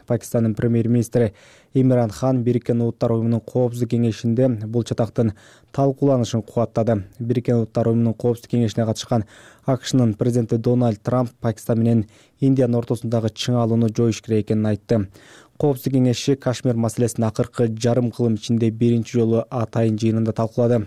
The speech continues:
Анда Пакистандын премьер-министри Кашмирдин эли жапа чекпеш үчүн аталган биримдик аракет кылышы керек экенин айтты.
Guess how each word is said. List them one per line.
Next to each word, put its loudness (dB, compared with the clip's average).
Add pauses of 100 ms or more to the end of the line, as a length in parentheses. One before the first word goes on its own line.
Анда -2
Пакистандын -2
премьер-министри 0 (440)
Кашмирдин 0
эли 2
жапа 0
чекпеш -2
үчүн 0 (400)
аталган 0
биримдик 0
аракет -2
кылышы -2
керек 0
экенин 0
айтты. 0